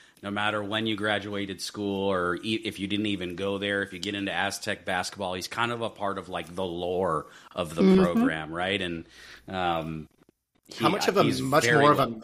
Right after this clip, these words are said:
Speaker 3: man does he look like? So Trone has the banner and Michael Cage is on it, and he looks like an adult compared to everybody else there. I mean, he was, I mean, he's a, he was a monster just on the boards, defensively.
Speaker 2: I, I will say celebrity charm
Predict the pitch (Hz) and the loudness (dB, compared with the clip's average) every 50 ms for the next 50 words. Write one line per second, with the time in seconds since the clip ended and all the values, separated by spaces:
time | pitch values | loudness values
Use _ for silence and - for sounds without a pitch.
0 | - - 110 117 131 131 131 123 - - 139 131 127 127 135 127 - 147 139 147 | -10 -8 -6 -4 -4 -2 -2 -2 -2 -2 -2 0 0 0 0 0 2 2 2 2
1 | 151 - - - - - 160 135 - - 156 147 156 156 151 147 131 120 107 113 | 0 -4 -8 -6 -2 0 0 2 2 4 4 6 6 4 4 2 0 0 -2 -6
2 | 87 104 98 101 92 90 80 82 82 - - 107 107 113 117 - 101 - - 123 | -6 -6 -8 -8 -10 -10 -10 -12 -12 -10 -8 -2 0 0 0 0 -2 -4 -2 -2
3 | 98 90 90 - 98 87 87 80 78 76 - _ _ - - _ - 107 113 - | -2 -2 -4 -4 -4 -4 -4 -6 -8 -10 -10 _ _ -20 -20 _ -12 -10 -6 -2
4 | - 156 165 175 175 160 131 - - - - _ _ _ _ _ _ _ - 110 | 0 0 2 4 4 4 4 4 0 -4 -6 _ _ _ _ _ _ _ -4 0
5 | 120 113 104 - 117 117 110 101 98 90 107 113 107 117 120 - - - - - | 2 2 2 0 -2 -2 -4 -4 -4 -2 0 2 2 2 0 0 -4 -4 -2 -2
6 | 147 131 - 147 139 135 139 139 139 131 143 139 135 151 143 147 147 147 151 156 | -2 0 2 4 4 4 4 2 2 4 2 4 6 6 6 6 4 2 2 0
7 | - - 160 160 175 185 - - - - - - - _ - - 98 104 95 95 | 0 0 2 2 2 2 0 -6 -20 -20 -20 -20 -18 _ -6 -4 -4 -2 -4 -4
8 | 90 80 - - - 123 113 110 113 117 113 107 101 - - - 95 110 113 120 | -6 -8 -8 -4 -2 0 2 4 4 4 4 4 4 2 0 0 -2 0 0 2
9 | - 113 95 - - - 107 117 107 107 98 101 120 139 - - 82 78 76 - | 0 0 -4 -6 -4 0 0 2 2 2 2 2 2 2 2 2 0 0 -2 -4
10 | - - - 101 92 92 80 80 87 95 104 110 117 113 - - - _ _ _ | -2 0 2 2 2 0 -2 -4 -2 0 2 2 2 2 0 -4 -6 _ _ _
11 | _ - - - - 90 92 - 123 113 - - 110 - 226 - 233 240 - - | _ -20 -18 -12 -10 -8 -4 -4 -4 -4 -4 -4 -4 0 2 2 2 2 0 -2
12 | 220 202 170 208 226 214 - - - 226 180 151 127 - - - - - 208 190 | -2 0 0 0 0 0 0 0 2 2 2 2 0 -4 -4 -2 0 0 2 2
13 | 208 214 214 247 233 196 175 165 - - - 220 214 185 165 | 2 4 4 4 2 2 0 0 0 -2 0 2 2 2 2